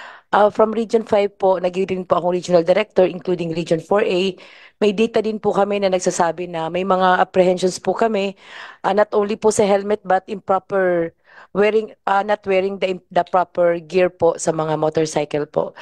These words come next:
We can also pro-, if,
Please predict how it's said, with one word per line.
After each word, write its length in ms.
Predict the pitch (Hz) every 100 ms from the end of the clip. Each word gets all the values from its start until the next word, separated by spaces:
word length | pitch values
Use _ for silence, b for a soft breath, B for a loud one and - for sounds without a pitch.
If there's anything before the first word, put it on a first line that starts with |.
| B B B -
We 80 | 208
can 320 | 220 208 208
also 560 | 208 208 - 208 208 -
pro-, 240 | - - _ _ -
if, 240 | 185 -